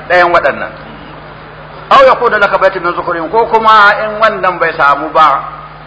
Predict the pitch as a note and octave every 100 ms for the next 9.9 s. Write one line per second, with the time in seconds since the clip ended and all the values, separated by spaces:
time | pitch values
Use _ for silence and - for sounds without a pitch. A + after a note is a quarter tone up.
0 | - - B2 C#3+ D3 E3+ F3+ F3+ F3 E3+
1 | D#3+ F3 F3 E3 D#3+ E3 D#3+ C3+ G#2+ F#2
2 | - - - - - - - - - -
3 | - - - - - - - - - -
4 | D#4+ - A3 C4+ - - - F3+ D3 C#3+
5 | D#3+ F3 D3+ D3 C#3+ - - - - -
6 | - - - - - - - - F#3 F#3
7 | D3+ D#3+ E3+ E3 E3+ G#3 G3+ G3 G3 F#3+
8 | G3 D#3+ B2+ G2+ F#2+ - - - - -
9 | - - - A#3+ C#4 A#3 - G#3+